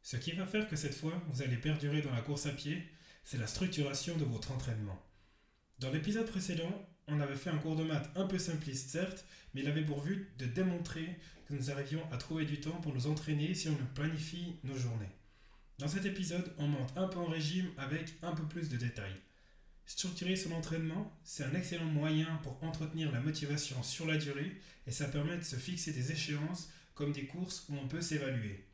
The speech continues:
Prenez par exemple quelqu'un qui veut pouvoir courir une heure sans s'arrêter. C'est pas en courant indéfiniment au même rythme sans rien changer que vous allez y parvenir. Peut-être qu'avec l'habitude et du temps, vous y arriveriez,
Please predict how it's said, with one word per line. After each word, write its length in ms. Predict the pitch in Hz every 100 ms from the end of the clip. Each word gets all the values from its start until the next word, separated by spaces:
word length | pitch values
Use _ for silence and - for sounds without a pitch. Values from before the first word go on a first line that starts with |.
| - - - _ - - _
Prenez 220 | - 175
par 160 | 156 160
exemple 320 | 156 180 185
quelqu'un 300 | 156 143 175
qui 160 | 175 147
veut 140 | 135
pouvoir 400 | 127 143 151 -
courir 340 | 147 147 151 -
une 200 | 175 170
heure 140 | 165 175
sans 140 | 151
s'arrêter. 560 | 127 131 120 - 98 - - - - - - _ _ - -
C'est 220 | - 139
pas 80 | 190
en 100 | 185
courant 400 | - 175 175 -
indéfiniment 720 | 175 180 180 180 175 170 160 143
au 40 |
même 200 | 160 156
rythme 300 | 156 165 -
sans 160 | - 143
rien 160 | 143
changer 500 | 143 151 135 165 180 -
que 60 |
vous 200 | 139 135
allez 140 | 139 151
y 80 |
parvenir. 520 | 127 139 120 117 107 107 - - - - - - -
Peut-être 480 | 185 - 190 196 - - -
qu'avec 300 | - 143 131
l'habitude 480 | 151 156 - 180 156 - -
et 80 |
du 180 | 143 127
temps, 320 | 131 185 208 - - - -
vous 140 | 151 156
y 420 | 147 127 131 131
arriveriez, 680 | 156 156 151 143 135 165